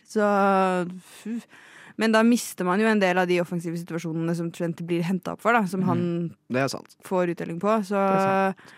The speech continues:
Speaker 1: og han ko-, koster jævlig mye penger, ass.
Speaker 3: <laughs>
Speaker 1: Eh, han har jo ikke bikka åtte i år, tror jeg, som han har pleid å gjøre før.
Speaker 3: Ja.
Speaker 1: Eh, men han har jo faen ikke fått, eh, ja, han koster sju tre.
Speaker 3: Ja.
Speaker 1: Robertson koster seks åtte.
Speaker 3: Ja, da hadde jeg nok heller gått for Robertson, altså.
Speaker 2: Ja, enig.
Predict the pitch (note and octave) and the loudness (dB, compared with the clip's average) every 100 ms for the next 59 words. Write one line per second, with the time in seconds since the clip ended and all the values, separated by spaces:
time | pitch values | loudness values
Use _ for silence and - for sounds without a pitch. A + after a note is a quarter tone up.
0 | - _ - G#3 A3 - - G3 - - | -20 _ -4 0 0 -4 -10 -10 -10 -16
1 | - G3+ A#3+ G3+ F3+ F#3 G#3 F3+ G3 - | -16 -8 -4 0 0 0 -2 -2 -4 -6
2 | - - - A#2 - - - _ _ _ | -10 -12 -6 -6 -6 -16 -20 _ _ _
3 | _ _ G3 F#3+ F#3+ F#3+ F#3+ G3+ G3 F#3 | _ _ -2 2 2 2 2 2 0 0
4 | G#3 - - G3+ _ - F3 F3 E3+ E3 | -4 -4 -4 -4 _ -4 0 0 0 -2
5 | D#3+ E3+ E3+ - G#3 A#3+ F#3+ _ _ _ | -2 -2 -4 -2 2 2 0 _ _ _
6 | _ _ - G3+ G3 F#3+ F#3+ F#3+ F#3 F3+ | _ _ -6 0 2 2 0 0 -2 0
7 | F3+ F3+ G#3 G3 A#2 A#2 A#2 - G3 F#3+ | -2 0 0 2 0 -2 -4 -8 -4 -2
8 | F#3 F#3 F#3 F#3+ G3 F#3+ E3+ F#3+ F3 E3+ | -2 -2 -2 -2 -2 -2 -2 -4 -8 -10
9 | F3 - F3 E3+ E3+ F3+ E3 F3+ F#3+ F#3 | -16 -12 -8 -8 -6 0 0 0 -4 -6
10 | G3 - G3 F#3+ - D#3 E3+ - _ _ | -8 -8 -8 -8 -6 -8 -8 -12 _ _
11 | _ - G#3 G3 F#3+ A3+ A3 G#3 G#3 - | _ -6 0 2 0 0 0 0 -2 -4
12 | F3+ - - - - E3 - _ - F2 | -8 -8 -10 -12 -12 -14 -14 _ -10 -10
13 | - _ _ _ - D2 E2+ E2 F#2+ - | -10 _ _ _ -16 -10 -10 -8 -10 -10
14 | F2+ F2+ E2 F#2 E2 F2 - A2+ A#2+ B2 | -12 -12 -10 -10 -8 -12 -12 -10 -6 -4
15 | B2 A#2 B2 A#2+ A#2 | -4 -6 -8 -8 -8